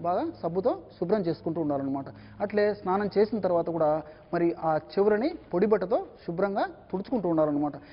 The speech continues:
ఇలాంటి జాగ్రత్తలు పాటించడం వల్ల ఉన్నటువంటి ఫంగస్ పెరగకుండా ఉంటుంది, ఫంగస్ రాకుండా ఉంటుంది. వచ్చినటువంటి ఫంగస్ త్వరగా తగ్గేందుకు కూడా మనం తీసుకునేటువంటి జాగ్రత్తలు ఉపయోగపడతాయన్నమాట.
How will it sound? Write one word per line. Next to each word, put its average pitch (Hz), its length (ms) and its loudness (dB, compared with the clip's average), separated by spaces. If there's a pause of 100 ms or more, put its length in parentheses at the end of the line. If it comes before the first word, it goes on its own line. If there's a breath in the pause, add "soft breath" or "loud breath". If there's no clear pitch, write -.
(160 loud breath)
ఇలాంటి 202 280 2
జాగ్రత్తలు 220 460 2
పాటించడం 175 560 0
వల్ల 180 320 0 (100)
ఉన్నటువంటి 202 460 -2
ఫంగస్ 180 600 -4 (160)
పెరగకుండా 185 400 0
ఉంటుంది, 180 440 -2 (340 loud breath)
ఫంగస్ 220 440 0
రాకుండా 185 420 2
ఉంటుంది. 202 440 0 (240 loud breath)
వచ్చినటువంటి 220 460 2
ఫంగస్ 196 440 -2 (180)
త్వరగా 190 260 2
తగ్గేందుకు 196 460 2
కూడా 170 300 4 (100)
మనం 160 160 2
తీసుకునేటువంటి 175 580 -6
జాగ్రత్తలు 170 480 -2 (200)
ఉపయోగపడతాయన్నమాట. 147 760 2